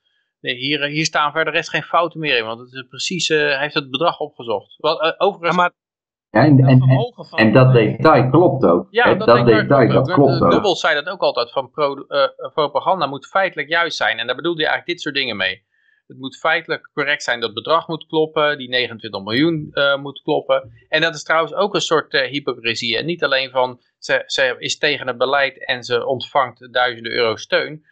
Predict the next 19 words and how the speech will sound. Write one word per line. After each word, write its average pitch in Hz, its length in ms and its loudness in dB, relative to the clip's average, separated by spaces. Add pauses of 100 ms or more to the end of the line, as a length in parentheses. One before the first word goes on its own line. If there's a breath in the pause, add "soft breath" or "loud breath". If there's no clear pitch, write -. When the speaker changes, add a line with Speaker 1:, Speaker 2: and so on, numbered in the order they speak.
(120)
Speaker 1:
Maar 139 160 0
ook, 165 340 -2 (140)
ze - 140 -6
heeft 143 220 0
negenentwintig 156 720 -2
miljoen 135 300 -4
euro 139 380 2
vermogen 160 640 0 (240)
en 143 160 -2
ze 143 120 -8
heeft 147 260 -4
achttien 160 340 -4
duizend 147 360 -2
achthonderdzeventien 151 880 -4
euro 147 220 0
aan 139 140 2
subsidies 147 500 -4
aangevraagd. 113 720 -4
Eh, 110 100 -6